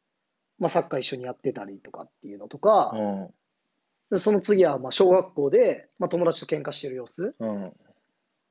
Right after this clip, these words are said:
Speaker 1: で、まあ、次は中学校で、まあ、
Speaker 2: うん。
Speaker 1: 初めて好きな女の子ができた様子。
Speaker 2: う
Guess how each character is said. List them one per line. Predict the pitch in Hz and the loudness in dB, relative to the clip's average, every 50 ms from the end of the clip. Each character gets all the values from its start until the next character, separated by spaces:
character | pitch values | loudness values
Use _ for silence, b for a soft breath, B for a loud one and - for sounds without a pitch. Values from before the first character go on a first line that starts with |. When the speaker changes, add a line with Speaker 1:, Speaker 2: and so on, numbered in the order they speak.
| _ _ _ _ - | _ _ _ _ 0
Speaker 1:
で、 | 240 226 | 0 2
ま | 226 208 | 2 0
あ、 | 208 | -2
次 | - - 185 180 | -2 -2 2 2
は | 170 - | 2 2
中 | - - 180 175 | 0 0 0 2
学 | 165 175 175 - | 2 2 2 0
校 | - 147 139 139 | -2 -2 0 4
で、 | 185 233 233 185 - - _ _ - | 4 4 4 2 0 -4 _ _ -14
ま | - 156 | -12 -12
あ、 | 147 | -10
Speaker 2:
う | - | -8
ん。 | 202 | -6
Speaker 1:
初 | 190 180 151 170 | -6 -6 -4 -4
め | 165 143 | -6 -8
て | 143 | -10
好 | 123 - | -14 -16
き | - 151 | -14 -14
な | 135 127 | -14 -14
女 | 135 131 131 | -14 -14 -14
の | 127 113 | -14 -14
子 | 127 123 | -14 -14
が | 117 | -12
で | 123 123 | -14 -14
き | - - | -16 -14
た | - 107 101 101 - _ _ _ _ _ _ _ _ | -14 -14 -14 -14 -16 _ _ _ _ _ _ _ _
様 | - 139 110 107 - | -4 -2 -2 -2 -2
子。 | 202 196 - 277 | -4 -4 0 2
Speaker 2:
う | 269 | 4